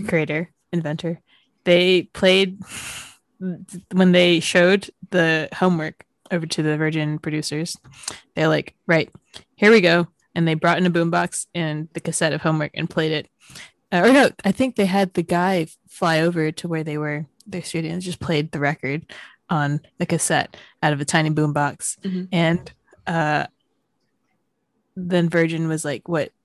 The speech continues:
Speaker 1: So if it sounds good on this, then it sounds good on, you know, any loudspeaker, stereo, fancy, sy-, you know, million dollar system that,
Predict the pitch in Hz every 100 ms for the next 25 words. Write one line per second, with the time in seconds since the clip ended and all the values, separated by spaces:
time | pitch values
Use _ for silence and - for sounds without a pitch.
0 | - 208 196 196 196 - 214 220 226 196
1 | - 202 185 180 180 165 170 - 160 160
2 | 156 - 165 175 175 160 156 156 - -
3 | 160 143 - 185 165 156 151 165 156 160
4 | - 170 165 165 165 - 160 160 156 160
5 | 165 170 175 170 - - 175 - 170 170
6 | 180 185 175 180 180 185 - 190 185 175
7 | 160